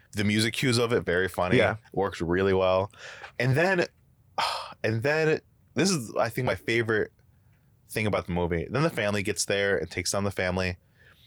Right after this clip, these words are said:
Speaker 1: And then they're just hanging out and just chilling. And
Speaker 2: Yeah.
Speaker 1: just, like, watch
Speaker 2: With the
Speaker 1: T V.
Speaker 2: dead bodies there.
Speaker 1: And then they realize they have to go.
Speaker 2: Mm-hmm.
Speaker 1: And then, <laughs> and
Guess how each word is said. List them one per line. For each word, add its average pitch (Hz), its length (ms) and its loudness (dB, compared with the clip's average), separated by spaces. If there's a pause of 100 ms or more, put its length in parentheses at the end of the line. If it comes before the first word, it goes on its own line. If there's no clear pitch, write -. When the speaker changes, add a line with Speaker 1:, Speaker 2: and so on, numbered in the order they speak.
(360)
Speaker 1:
And 127 100 2
then 180 80 4
they're 196 100 4
just 170 320 0 (320)
hanging 110 240 0
out 90 300 0 (680)
and 107 80 -2
just 117 140 -2
chilling. 87 480 0
And - 100 -14 (180)
Speaker 2:
Yeah. 208 220 4
Speaker 1:
just, - 140 6
like, 101 220 0
watch 92 220 2
Speaker 2:
With 156 80 6
the 170 60 4
Speaker 1:
T - 60 2
V. 170 80 8
Speaker 2:
dead - 80 4
bodies 131 300 4
there. 135 320 6 (200)
Speaker 1:
And 113 140 0
then 117 380 0
they 110 140 2
realize 101 460 0
they 104 80 0
have 98 140 -2
to 90 80 -6
go. 90 400 0 (220)
Speaker 2:
Mm-hmm. 131 240 4 (140)
Speaker 1:
And 117 180 0
then, 143 360 0 (200)
<laughs> - 800 -18
and 180 400 0